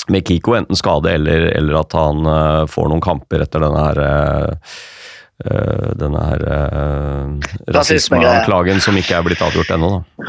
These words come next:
Speaker 2: Neida, jeg var imponert over, eh, imponert over han, men det er jo klart, han, si, han spilte mot Arsenal, så han ble jo satt på prøve, men, altså, han reddet jo ingenting som ikke du må forvente at keeperen til Leeds skal redde.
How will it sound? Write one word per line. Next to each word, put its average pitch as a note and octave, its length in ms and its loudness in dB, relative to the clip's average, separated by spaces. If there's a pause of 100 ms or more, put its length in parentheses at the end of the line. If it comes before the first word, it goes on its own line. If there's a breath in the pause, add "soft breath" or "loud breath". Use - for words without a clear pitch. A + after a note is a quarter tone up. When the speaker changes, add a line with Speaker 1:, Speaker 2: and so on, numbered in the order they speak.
(500 loud breath)
Speaker 2:
Neida, E3+ 340 4
jeg D3+ 520 4
var C#3 200 6
imponert D#3+ 560 2
over, C3+ 560 4
eh, C3 380 2
imponert D3 380 2
over B2+ 120 2
han, C3 220 2
men C3 140 2
det C#3+ 80 6
er C3+ 120 4
jo - 140 -12
klart, - 400 -2
han, C#3+ 160 2 (480)
si, C#3 160 2
han C3 180 0 (240)
spilte C#3+ 300 -2
mot B2+ 140 0
Arsenal, B2+ 400 2
så B2 100 2
han B2 80 2
ble C#3+ 100 4
jo B2 80 -2
satt C#3+ 240 0
på C3+ 140 0
prøve, C3 440 4
men, B2+ 200 0 (680 soft breath)
altså, C3+ 280 2
han D3+ 180 2
reddet D3 440 0
jo D3 60 2
ingenting D#3 560 2
som D3 180 -2
ikke C3+ 280 -2
du D3+ 60 2
må C3+ 140 0
forvente C3 520 0
at - 200 0
keeperen A#2 500 0
til A#2 140 0
Leeds A#2 280 -2
skal G2+ 160 0
redde. B2 340 2